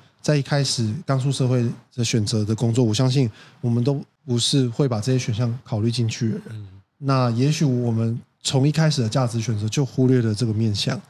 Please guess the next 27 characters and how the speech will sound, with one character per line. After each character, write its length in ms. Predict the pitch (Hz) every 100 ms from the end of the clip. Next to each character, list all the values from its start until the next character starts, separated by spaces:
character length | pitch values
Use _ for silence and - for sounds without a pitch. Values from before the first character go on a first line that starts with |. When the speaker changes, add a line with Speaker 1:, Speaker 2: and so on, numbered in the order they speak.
| _ -
Speaker 1:
我 200 | 151 160
也 80 |
期 160 | 131 -
待 120 | 131
说， 140 | 127 135
其 160 | -
实 60 | 123
很 160 | 117
多 180 | 107 127
人 100 | 117
在 260 | 104 127 113 - - -
思 240 | - 151
考 160 | 143 110
的 60 |
过 180 | 110 139
程 180 | 113 110
当 160 | 117
中， 240 | 113 113 120 - -
可 80 | 113
能 180 | 113
就 100 | 110
忽 200 | 131 131
略 160 | 131 127
了 80 | 110
这 140 | 120
一 40 | 113
块。 300 | - 113